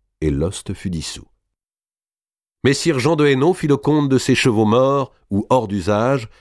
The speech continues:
et présenta un mémoire de quatorze mille livres. Le jeune roi Édouard n'avait pas autant d'argent disponible dans son trésor et devait aussi payer les soldes de ses propres troupes. Alors, messire Jean de Hainaut, ayant grand geste, comme de coutume,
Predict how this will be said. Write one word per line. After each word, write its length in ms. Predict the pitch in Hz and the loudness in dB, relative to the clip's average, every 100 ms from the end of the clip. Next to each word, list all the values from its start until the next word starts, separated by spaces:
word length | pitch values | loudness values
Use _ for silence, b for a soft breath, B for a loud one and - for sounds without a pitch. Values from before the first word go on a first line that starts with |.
| b - | b -2
et 100 | 117 | 0
présenta 640 | - 135 127 117 139 135 | 2 2 0 0 -2 0
un 120 | 120 | 0
mémoire 380 | 120 123 127 127 | 2 4 2 2
de 80 | 120 | 0
quatorze 440 | 120 175 - 135 | -2 -2 0 0
mille 200 | 117 98 | 0 0
livres. 400 | 71 110 - - _ _ _ _ _ _ - | -2 -8 -16 -20 _ _ _ _ _ _ -4
Le 100 | 78 | -2
jeune 200 | 73 78 | 0 2
roi 220 | 73 90 | 2 2
Édouard 400 | 104 147 170 147 | 2 2 0 0
n'avait 300 | 90 76 76 | -2 -2 -4
pas 140 | 69 | -2
autant 300 | 82 71 87 | -4 -2 -4
d'argent 300 | 76 76 71 | -2 -4 -4
disponible 560 | 71 73 - 104 160 120 | -6 -6 -2 -2 0 0
dans 140 | 113 | 0
son 160 | 117 151 | -2 -4
trésor 580 | - 104 76 69 57 - b b b - | -2 -4 -2 -6 -8 -16 b b b -2
et 80 | 101 | 0
devait 260 | 101 107 | 0 -2
aussi 200 | 92 98 | -4 -6
payer 300 | 78 80 123 | -4 -2 0
les 100 | 113 | 0
soldes 440 | - 147 165 135 - | 0 0 0 -2 -6
de 160 | 95 143 | -4 -2
ses 160 | - | -2
propres 340 | 85 120 - 80 | -4 -4 -4 -8
troupes. 400 | - - - - - _ _ _ _ - | -10 -16 -20 -20 -20 _ _ _ _ -4
Alors, 400 | 135 107 123 170 | 0 2 2 2
messire 340 | 156 - 139 | 0 -2 -2
Jean 140 | 117 117 | 0 0
de 140 | 101 | 2
Hainaut, 460 | 92 85 85 120 170 b b - | 2 2 2 2 0 b b -2
ayant 360 | 101 104 104 | 0 2 0
grand 260 | 85 87 113 | 0 0 0
geste, 380 | 87 120 175 - | 0 -2 -2 -6
comme 220 | - 90 | -4 -2
de 60 | 82 | -2
coutume, 580 | 87 - 90 110 180 | -4 -4 0 0 -2